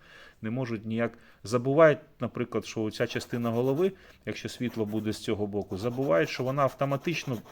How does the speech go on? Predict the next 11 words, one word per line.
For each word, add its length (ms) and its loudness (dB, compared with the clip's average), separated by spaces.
оця 240 -6
частина, 460 -2
піде 320 0
у 160 2
тінь. 360 -4
От, 160 -4
бачите? 400 -2
Одразу 420 2
світлотінь 600 -2
у 40 0
нас. 240 -6